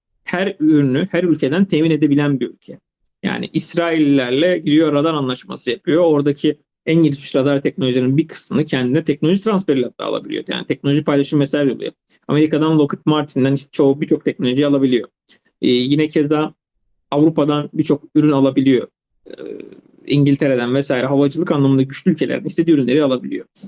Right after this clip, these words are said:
Ee, ilerleyen zamanlarda bunu yerleştiriyor veya yerleştirmiyor. İhtiyaç bile duymayabiliyor yerleştirmeye. Yani zaten commercial ürünü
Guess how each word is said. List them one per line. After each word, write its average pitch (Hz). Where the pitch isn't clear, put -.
Ee, -
ilerleyen 185
zamanlarda 208
bunu 208
yerleştiriyor 208
veya 285
yerleştirmiyor. 254
İhtiyaç 196
bile 208
duymayabiliyor 196
yerleştirmeye. 120
Yani 120
zaten 170
commercial 185
ürünü 156